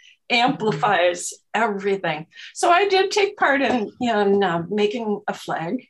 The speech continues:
and, uh, one, the art book that was happening, and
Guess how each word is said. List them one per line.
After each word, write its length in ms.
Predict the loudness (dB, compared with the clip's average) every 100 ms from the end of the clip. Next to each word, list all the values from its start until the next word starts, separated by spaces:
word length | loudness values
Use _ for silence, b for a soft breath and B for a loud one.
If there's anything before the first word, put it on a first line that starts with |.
| -10
and, 500 | -8 -6 -8 -10 -10 -12
uh, 280 | -12 -16 -18 -14
one, 360 | -6 -4 -4 -10
the 140 | -12 -8
art 280 | -8 -8 -8
book 240 | -10 -8 -10
that 120 | -6
was 220 | -6 -6
happening, 680 | -8 -10 -8 -6 -6 -8 -14 -14
and 280 | -14 -12